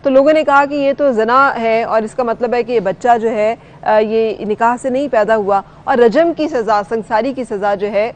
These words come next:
वो, अ, लगा दी गई। अब हज़रत अली करमुल्लाह वजह के सामने मामला पेश हुआ तो आपने कुरान की जो आयत मुबारका के साथ उसकी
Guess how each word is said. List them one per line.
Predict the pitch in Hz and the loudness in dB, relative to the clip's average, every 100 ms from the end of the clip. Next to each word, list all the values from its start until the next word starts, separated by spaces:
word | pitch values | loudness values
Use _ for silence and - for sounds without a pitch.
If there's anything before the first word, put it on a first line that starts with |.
| - | -6
वो, | 208 254 226 | 0 2 2
अ, | - 190 | -2 -6
लगा | 190 202 190 | -4 -2 -2
दी | 190 214 | -2 -4
गई। | 208 208 - - - | -6 -8 -16 -20 -6
अब | - 220 | -2 0
हज़रत | 226 247 - | 2 0 0
अली | 214 247 262 214 | -2 0 0 -2
करमुल्लाह | 208 202 202 196 | -4 -2 -4 -4
वजह | 190 220 | -4 -4
के | 208 | -4
सामने | 202 202 208 | -6 -6 -4
मामला | 202 190 196 | -4 -4 -4
पेश | 196 196 214 | -2 -4 2
हुआ | 220 | 0
तो | 208 - | 2 0
आपने | 214 - 247 | 0 2 -4
कुरान | 233 202 214 226 | 0 0 0 -2
की | 220 220 | -6 -6
जो | 208 | -4
आयत | 185 190 196 | -4 -6 -6
मुबारका | 190 185 185 208 196 | -6 -4 -4 -6 -6
के | 208 | -8
साथ | 202 190 190 | -4 -4 -4
उसकी | 185 - 208 | -14 -12 -12